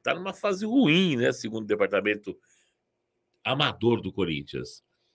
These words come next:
no qual eles entendem que o jogador pode subir de produção. Vamos lá.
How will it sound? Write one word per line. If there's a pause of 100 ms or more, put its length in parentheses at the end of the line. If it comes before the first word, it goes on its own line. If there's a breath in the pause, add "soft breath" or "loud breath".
(200)
no
qual (340)
eles
entendem
que
o
jogador
pode
subir
de
produção. (220)
Vamos
lá.